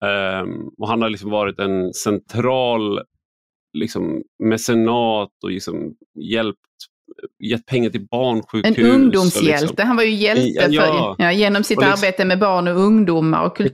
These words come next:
Speaker 1: Exakt.
Speaker 2: och musik. Ja.
Speaker 1: Han har ju då liksom systematiskt, eh, förgripit sig på barn och unga genom alla år. Och samtidigt har han då också skojat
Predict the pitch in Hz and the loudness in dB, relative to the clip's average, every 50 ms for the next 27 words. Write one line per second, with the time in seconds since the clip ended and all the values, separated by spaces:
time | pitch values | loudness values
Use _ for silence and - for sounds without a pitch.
0 | - - 180 180 175 180 170 175 170 170 170 170 - - 196 170 147 143 151 - | 2 2 4 4 4 4 2 2 2 0 0 -2 0 0 0 2 2 0 -2 -4
1 | - - 156 147 160 196 196 - - 240 269 269 254 220 - _ _ _ _ _ | -4 -2 -2 0 -2 -2 -4 -2 0 2 4 4 2 0 -4 _ _ _ _ _
2 | _ _ _ _ _ _ _ - - 131 131 131 131 127 123 127 123 113 107 110 | _ _ _ _ _ _ _ -6 -4 -2 0 0 0 0 0 0 0 0 0 0
3 | 107 104 101 98 - - 95 - - - 151 135 - - 127 120 117 110 107 104 | 0 0 -2 -4 -4 -6 -6 -4 -2 -2 -2 -4 -2 0 2 2 2 2 2 0
4 | 104 101 - - 127 123 - - - - - - - - - - 123 110 107 104 | -2 -4 -4 -4 -4 -4 -4 -8 -10 -12 -10 -10 -10 -12 -12 -8 -4 -2 -2 0
5 | 101 101 101 101 98 98 98 98 95 95 95 95 92 - - _ - - 120 120 | 0 0 0 0 0 0 -2 -2 -2 -2 -2 -4 -6 -8 -12 _ -6 -2 0 0
6 | 113 104 98 - - 101 - - - 113 110 104 _ - 95 85 82 101 98 92 | 0 0 -2 -4 -6 -6 -4 -2 0 0 0 -2 _ -8 -8 -6 -4 -2 -2 0
7 | 92 92 92 92 90 85 - 113 101 92 90 87 90 92 92 92 113 - _ - | 0 0 -2 -2 -4 -4 -4 -2 -2 0 0 0 0 -2 -4 -6 -10 -18 _ -6
8 | 101 101 101 95 95 92 90 - 101 98 95 92 92 92 92 - 110 98 90 - | -4 -2 0 0 -2 -2 -2 -4 -2 -2 -2 -2 -4 -4 -2 -2 -2 -2 -2 -4
9 | - 101 - _ _ - - - 113 107 - _ _ _ - - - _ _ _ | -8 -12 -20 _ _ -20 -6 -6 -6 -6 -6 _ _ _ -20 -20 -20 _ _ _
10 | _ _ _ - - - 131 107 95 - - 113 107 110 - - 107 104 104 101 | _ _ _ -8 -4 -4 -2 -4 -4 -4 -4 -4 -4 -2 -4 -2 -2 0 0 0
11 | 95 95 95 98 90 95 90 90 90 87 101 - _ - - - - - - - | -2 -2 -2 0 0 0 0 -2 -2 -2 -4 -6 _ -12 -12 -8 -6 -6 -6 -4
12 | - 113 113 101 90 90 98 110 | -2 -2 -2 0 0 -2 -4 -4